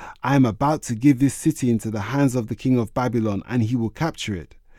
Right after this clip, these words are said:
Zedekiah king of Judah will not escape the Babylonians, but will certainly be given into the hands of the king of Babylon, and will speak with him face to face and see him with his own eyes. "He will take Zedekiah to Babylon,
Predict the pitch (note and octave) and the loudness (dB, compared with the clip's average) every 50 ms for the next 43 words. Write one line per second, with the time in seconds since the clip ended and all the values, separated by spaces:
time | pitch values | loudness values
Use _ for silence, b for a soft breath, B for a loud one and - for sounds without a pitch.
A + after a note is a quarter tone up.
0 | b b b b - - A#2 A2 A2+ D3 C3 C3 - - E3 E3 D#3 C#3 A#2 - | b b b b -12 -8 -4 4 4 6 6 4 2 2 2 4 6 4 4 4
1 | - D3 D3 C#3+ B2+ A2 G2+ C3 D3 C#3 B2+ A#2+ G#2+ A#2+ A#2+ B2+ C#3 C#3 - C#3 | 6 8 8 8 8 6 4 2 2 4 4 4 4 4 4 6 4 4 0 -2
2 | A2 - - D#3 C#3 A#2+ B2+ B2+ A2 C3+ B2+ A2+ B2 B2 C#3+ D3+ D#3 D3 C3 A2 | -4 -2 0 0 0 0 -2 -2 0 0 0 2 2 2 4 6 6 6 6 4
3 | G2 F#2+ - - B2+ A#2+ - - C#3 B2+ A2+ - - - - G3 G3 F3+ - F#3 | 2 0 -4 -6 -8 -8 -6 -4 -4 -4 -4 -6 -8 -2 2 2 2 4 6 8
4 | E3 D3+ C3 A2+ A#2+ A2 C#3+ D3 C3 B2+ B2+ B2+ B2 - C3 A2+ A2 G#2 G2+ A#2 | 8 8 8 6 2 4 4 4 4 6 4 4 2 0 -2 -2 -2 -4 -4 -2
5 | C#3+ D3 C#3 B2+ A2 - A#2+ G#2 - A2 - - D3 C#3+ C3+ B2 A2 F#2 - C#3 | -2 0 2 2 0 0 -2 -4 -4 -8 -4 2 6 6 6 6 4 0 -2 -2
6 | C3+ C3+ B2 A#2 G#2 G#2 F#2+ F2+ E2+ B B B B B B B2+ B2+ A#2+ G#2+ A2 | -2 0 0 0 -2 0 -2 -4 -6 B B B B B B 0 2 2 2 0
7 | - - - - F3+ F3+ E3 - - - B2+ B2 A2+ G2+ - - - E3 E3+ D#3+ | -4 -8 -2 -2 0 0 2 0 0 2 2 2 2 0 0 0 2 4 4 4
8 | - - - D#3 - - D#3 B2 A2 - - - B2+ A#2+ A2+ G#2 - - - G3 | 2 -2 -6 -6 -2 0 0 0 0 -4 -6 -6 -4 -4 -4 -4 -6 -8 -2 0
9 | G3+ G3+ F#3 D3 D#3 B2 G2+ E2+ D#2+ b b b b b b b A2 G2+ G#2+ G#2+ | 2 2 2 2 2 0 0 0 -4 b b b b b b b -4 -4 -4 -4
10 | F#2+ A#2+ A#2 A#2 A#2 A#2 A#2 G#2+ G2 F2 E2+ - - B B B - C3+ C3 A#2+ | -2 -2 0 2 2 0 0 -2 -4 -6 -8 -10 -14 B B B -4 -2 -2 -2
11 | A2+ - - F3 E3 C3 B2 C#3 C3 B2+ - - D3 C#3+ C3+ A#2+ - A2+ G#2+ E3 | -2 0 2 2 2 2 0 -2 -2 -2 0 0 2 2 2 0 -2 0 2 2
12 | E3+ D#3+ D3+ C3+ B2 G#2+ G2+ G2+ | 4 4 4 4 4 2 0 -2